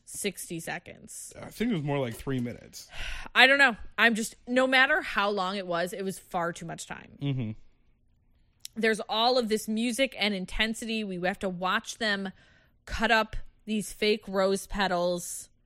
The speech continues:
Speaker 1: for, again, probably another three minutes. Just
Speaker 2: This whole sequence probably took fifteen minutes.
Speaker 1: And it's such, listen, we didn't have to do two more weeks. We didn't have to do these last three
Speaker 2: Mm-hmm.
Speaker 1: weeks at all.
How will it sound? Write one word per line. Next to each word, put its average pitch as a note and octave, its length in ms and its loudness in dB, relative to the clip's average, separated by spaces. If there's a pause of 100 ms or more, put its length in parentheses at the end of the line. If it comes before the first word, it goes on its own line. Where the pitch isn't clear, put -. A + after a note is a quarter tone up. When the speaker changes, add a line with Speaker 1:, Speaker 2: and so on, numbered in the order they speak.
(540)
Speaker 1:
for, G#3+ 200 0
again, F#3 520 0
probably G3+ 360 -2
another F#3 440 -2
three F#3 320 -8
minutes. D#3+ 760 -6 (880)
Just A#3+ 300 6
Speaker 2:
This A#3 60 4
whole B3 180 8
sequence A3 440 2
probably F#3 220 2
took D3 160 -2
fifteen B2 400 -4
minutes. - 360 -14 (140)
Speaker 1:
And F4+ 160 2
it's F#4 200 0
such, - 840 -6 (1400)
listen, C4 340 0 (140)
we C#4 180 4
didn't G#4+ 220 4
have D#4+ 420 2
to C#4 80 -6
do C4+ 260 -2
two - 240 -4
more G3+ 220 -2
weeks. D#3 340 -14
We D4 80 -2
didn't G4 180 0
have F#4+ 120 0
to D#4 80 -12
do D4 240 -4
these B3 180 -4
last A3 320 2
three B3 140 -2
Speaker 2:
Mm-hmm. A3+ 80 0
Speaker 1:
weeks D#3+ 220 -2
at G3 80 0
all. - 140 -4